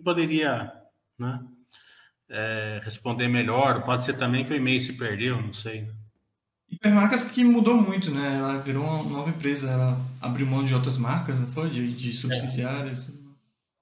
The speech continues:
Speaker 1: A Hipermarcas é um bom exemplo do que eu sempre falo, né? Foco na geração de valor.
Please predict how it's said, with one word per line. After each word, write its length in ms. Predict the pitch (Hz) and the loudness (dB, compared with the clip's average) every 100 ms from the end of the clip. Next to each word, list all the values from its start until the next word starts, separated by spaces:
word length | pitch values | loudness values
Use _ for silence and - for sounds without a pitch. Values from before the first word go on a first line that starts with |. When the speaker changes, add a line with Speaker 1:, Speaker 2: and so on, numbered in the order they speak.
| _ _ _ _ _ _ _ _ _ | _ _ _ _ _ _ _ _ _
Speaker 1:
A 140 | 180 190 | 2 4
Hipermarcas 640 | 196 202 202 208 226 233 | 4 4 4 4 4 2
é 60 | 233 | 2
um 80 | 226 | 4
bom 140 | 247 | 4
exemplo 460 | 262 196 185 190 185 | 4 2 2 0 -2
do 60 | |
que 80 | 175 | -4
eu 40 | 175 | -4
sempre 280 | 190 196 | -4 -4
falo, 440 | 202 - 139 123 120 | -6 -2 0 0 0
né? 140 | 135 | -2
Foco 440 | - - 165 165 175 | -4 0 2 2 2
na 80 | |
geração 380 | 165 170 165 165 | 4 4 4 0
de 60 | 165 | 2
valor. 600 | 170 156 127 113 - | 2 2 2 0 -4